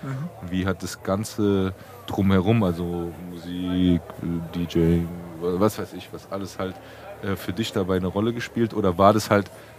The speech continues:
Speaker 2: bist du dann in, weil du bist ja automatisch dann in eine gewisse Szene wahrscheinlich reingerutscht?
Speaker 1: Mhm.
Speaker 2: Mit der Kunst, die du gemacht hast, aber wie weit hat dich das beeinflusst, beziehungsweise in Anführungszeichen interessiert,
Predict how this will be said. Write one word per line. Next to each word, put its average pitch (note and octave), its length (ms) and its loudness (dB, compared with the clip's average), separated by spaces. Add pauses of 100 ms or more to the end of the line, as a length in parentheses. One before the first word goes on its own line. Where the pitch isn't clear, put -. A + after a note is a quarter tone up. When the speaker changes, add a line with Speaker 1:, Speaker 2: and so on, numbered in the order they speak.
Speaker 2:
bist G#2+ 180 -2
du G#2+ 60 -2
dann G#2 160 6
in, A2 180 2 (380)
weil G2+ 320 -6
du F#2 80 -14
bist G2+ 160 -8
ja G#2 80 -4
automatisch G2 500 -4
dann F#2+ 120 -6
in F#2 160 -6
eine F2+ 60 -6
gewisse F2 340 -8
Szene F#2 300 -4
wahrscheinlich E2+ 380 -6
reingerutscht? B2 600 0
Speaker 1:
Mhm. C#3 300 4 (1000)
Speaker 2:
Mit G2+ 180 2
der G2+ 100 6
Kunst, A2 280 2
die F#2+ 80 2
du A2 100 6
gemacht B2+ 340 2
hast, C3 220 2
aber F#2 320 2
wie F#2 160 0
weit F#2+ 180 4
hat G2 160 -2
dich G2+ 120 -2
das - 160 -4
beeinflusst, G2 440 -2
beziehungsweise F#2 840 0
in F#2 180 0
Anführungszeichen F#2 580 0
interessiert, G2+ 680 2